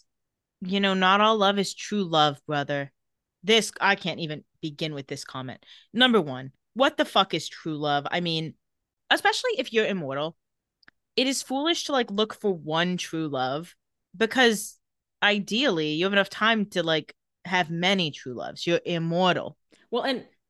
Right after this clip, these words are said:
Speaker 2: true love can mean different things at different times.
Speaker 1: Yeah.
Speaker 2: You can be truly in love, and then you're, and then something changes and you're not anymore. And then you can be truly in love another time. Or, I mean, I think we all fucking like to say Stefan and Elena is epic love,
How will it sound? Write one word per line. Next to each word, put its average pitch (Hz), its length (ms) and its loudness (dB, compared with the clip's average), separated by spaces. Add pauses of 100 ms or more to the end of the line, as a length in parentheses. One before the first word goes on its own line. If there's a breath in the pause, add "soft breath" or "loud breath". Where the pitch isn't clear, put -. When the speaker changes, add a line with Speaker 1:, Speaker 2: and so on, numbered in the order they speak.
(240)
Speaker 2:
true 349 300 2
love 277 240 2
can 220 180 0
mean 190 200 0
different 190 360 -2
things 190 300 0
at - 80 -8
different - 320 -8
times. 80 640 -8
Speaker 1:
Yeah. 165 220 -2 (240)
Speaker 2:
You 226 100 0
can 220 160 4
be 233 200 2
truly 214 360 4
in 190 140 2
love, 147 360 -4 (140)
and 175 180 2
then 156 300 2 (400)
you're, 196 300 4
and 185 120 4
then 180 140 6
something 185 380 0
changes 170 400 -2
and 220 100 0
you're 220 80 0
not 120 180 -2
anymore. 127 460 -6 (460 soft breath)
And 185 120 6
then 190 120 6
you 190 80 4
can 202 160 4
be 202 100 2
truly 220 300 0
in 220 100 4
love 220 140 2
another 220 260 2
time. 226 380 0 (120)
Or, 226 420 4 (400)
I 190 80 -4
mean, 190 140 4
I 185 120 2
think 190 200 -2
we 185 100 2
all 208 460 2 (180)
fucking 220 280 -2
like 214 200 -2
to 220 80 -10
say 220 280 2
Stefan 196 340 -2
and 190 120 0
Elena 190 280 0
is 175 200 -4
epic 190 340 0
love, 147 320 0